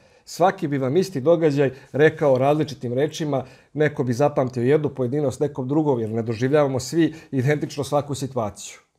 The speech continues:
A pogotovo osumnjičeni. <laughs> Znači, to je nemoguće. Prvo, n-, da budu identični, pitanje je koje detalje zna svaki od njih ponaosob, a drugo, gledali bi da sebe predstave u što boljem svetlu.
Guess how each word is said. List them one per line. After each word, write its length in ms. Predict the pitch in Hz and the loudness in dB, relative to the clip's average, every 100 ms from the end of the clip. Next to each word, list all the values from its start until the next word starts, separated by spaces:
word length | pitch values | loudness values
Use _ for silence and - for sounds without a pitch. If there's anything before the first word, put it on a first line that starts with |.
| _ | _
A 40 | - - | -20 -10
pogotovo 560 | 110 113 202 202 202 | 0 4 4 4 0
osumnjičeni. 680 | 151 - 156 156 - 104 87 - | 0 -2 -2 0 -4 -10 -14 -20
<laughs> 60 | _ _ _ - | _ _ _ -8
Znači, 440 | 165 - - 120 | -6 -8 -12 -12
to 280 | - 139 147 | -6 -2 0
je 120 | 143 | 2
nemoguće. 680 | 135 170 151 110 104 - 87 - - _ _ | 2 4 4 0 -8 -14 -18 -20 -20 _ _
Prvo, 380 | - 143 160 131 - - _ _ _ - | 0 6 6 6 -2 -20 _ _ _ -10
n-, 160 | 139 143 - | -10 -10 -18
da 420 | 143 143 147 135 | -20 -16 -2 0
budu 240 | 151 151 | 2 2
identični, 560 | 135 143 151 - 156 135 | 2 2 0 -4 -4 -4
pitanje 380 | 143 127 147 147 | -6 0 2 4
je 160 | 131 - _ - _ _ | 2 -2 _ -20 _ _
koje 200 | 143 139 | 2 4
detalje 460 | 127 131 143 156 | 2 6 6 6
zna 200 | 123 143 | 2 0
svaki 360 | 123 151 151 147 | 0 0 -2 -2
od 100 | 139 | -2
njih 120 | 151 | -2
ponaosob, 580 | - 107 107 156 160 175 - | -4 -4 -2 -2 -2 -6 -6
a 120 | 101 | -12
drugo, 480 | 95 151 165 139 - - - | -4 -2 0 0 -2 -16 -10
gledali 380 | 110 143 147 120 | -2 0 2 -2
bi 100 | 107 | -4
da 120 | 101 | -8
sebe 280 | 95 147 135 | -6 -2 -2
predstave 440 | - 117 120 131 | -2 -4 -4 -6
u 40 | 104 | -6
što 200 | - 107 | -8 -8
boljem 280 | 104 110 104 | -6 -6 -6
svetlu. 440 | - 80 - _ | -10 -16 -18 _